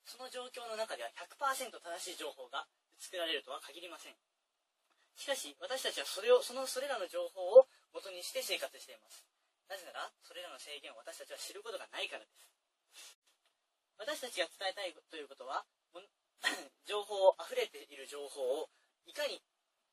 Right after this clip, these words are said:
正しく使うことか。その、そのためには、物事をよく考える力、そして、じょ-、その情報が正しいかどうかを吟味する力、さらに、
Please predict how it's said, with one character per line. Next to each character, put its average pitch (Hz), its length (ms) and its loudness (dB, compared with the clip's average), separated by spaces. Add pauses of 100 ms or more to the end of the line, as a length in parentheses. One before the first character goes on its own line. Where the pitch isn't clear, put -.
正 190 240 -4
し - 60 -2
く - 100 -10
使 - 180 -10
う 151 40 -6
こ 156 100 -14
と 143 80 -16
か。 - 140 -16 (260)
そ - 140 -14
の、 220 200 -12
そ - 120 -12
の 226 100 -8
た 233 100 -12
め 220 120 -10
に - 100 -18
は、 - 180 -4 (460)
物 196 160 -8
事 156 220 -4
を 131 80 -4
よ 196 120 -2
く 185 220 -10
考 - 320 -10
え 202 60 2
る 135 100 -4
力、 120 340 -10 (580)
そ 214 80 -6
し - 100 -6
て、 294 220 4 (180)
じ - 80 -14
ょ-、 208 40 -8
そ 233 120 -10
の 233 100 -10
情 226 160 -2
報 - 80 -4
が - 100 -2
正 226 300 0
し - 0 -
い - 60 -6
か 165 80 -4
ど 147 140 -10
う 143 40 -12
か 151 140 -6
を 143 80 -4
吟 208 240 -12
味 156 80 -12
す - 100 -14
る - 60 -20
力、 113 320 -16 (760)
さ - 160 -6
ら 185 100 -2
に、 180 200 -16